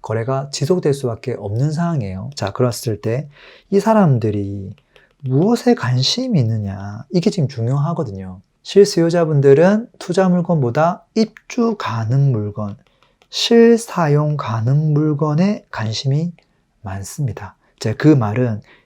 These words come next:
이 반대에 해당하는 그 주택들이 있겠죠. 예를 들면, 자, 재개발 투자. 이거를 실거주하고 싶은 사람이 있을까요? 재건축도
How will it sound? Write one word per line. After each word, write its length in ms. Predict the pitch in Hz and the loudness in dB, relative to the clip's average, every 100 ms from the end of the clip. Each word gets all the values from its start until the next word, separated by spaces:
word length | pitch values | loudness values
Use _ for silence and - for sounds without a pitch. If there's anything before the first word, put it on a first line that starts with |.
| - | -2
이 180 | 165 143 | -2 -2
반대에 720 | - 107 113 120 160 190 220 226 | -2 0 0 0 4 4 4 2
해당하는 640 | 151 147 151 147 139 143 _ _ | 2 0 0 0 -2 -4 _ _
그 220 | - 123 | -6 -6
주택들이 640 | - 127 127 151 143 160 104 | -6 -10 -6 -8 -2 -2 -2
있겠죠. 440 | - 110 - 95 90 | -6 -10 -8 -12 -6
예를 220 | 113 117 | -4 -2
들면, 400 | 123 117 131 156 - - - _ | -2 -2 -2 -4 -8 -20 -20 _
자, 180 | - 101 | -12 -8
재개발 560 | - 120 123 208 139 98 | 0 4 8 6 6 -4
투자. 420 | - 104 87 - _ _ - | -8 -14 -14 -18 _ _ -8
이거를 340 | 175 202 196 160 | -4 -2 -2 -4
실거주하고 640 | - 220 226 196 170 147 | -2 2 4 4 2 0
싶은 180 | 143 147 | -2 -6
사람이 280 | 147 147 | -4 -4
있을까요? 520 | 123 - 180 135 123 147 - _ - | -4 -6 -12 -12 -12 -14 -18 _ -10
재건축도 1120 | - 107 120 165 165 - - - 127 107 104 | -4 -2 0 0 0 -6 -4 2 2 2 -6